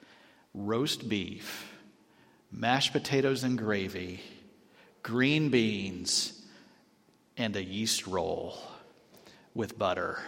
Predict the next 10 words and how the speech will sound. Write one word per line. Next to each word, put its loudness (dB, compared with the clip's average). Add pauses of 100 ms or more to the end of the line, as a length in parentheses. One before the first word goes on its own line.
(1700)
And -2
he's 0
like, -4
"You -2
could -2
just 2
smell 2
the -6
yeast -2
roll." -2